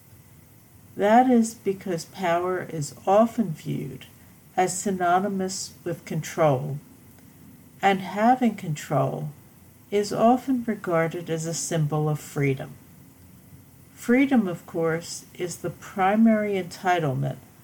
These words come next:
which individuals universally strive to achieve. The problem with power is that in order for a person to have it,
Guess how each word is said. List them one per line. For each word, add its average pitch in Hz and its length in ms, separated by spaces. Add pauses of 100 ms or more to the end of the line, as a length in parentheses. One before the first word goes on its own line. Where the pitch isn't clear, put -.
(300)
which 185 240
individuals 196 800
universally 170 880
strive 151 600
to - 180
achieve. - 800 (1700)
The 220 100
problem 247 680
with 156 260
power - 520 (600)
is 202 260
that 214 200
in 196 220
order 220 440
for 240 220
a 185 80
person 202 580
to 175 120
have 165 440
it, - 280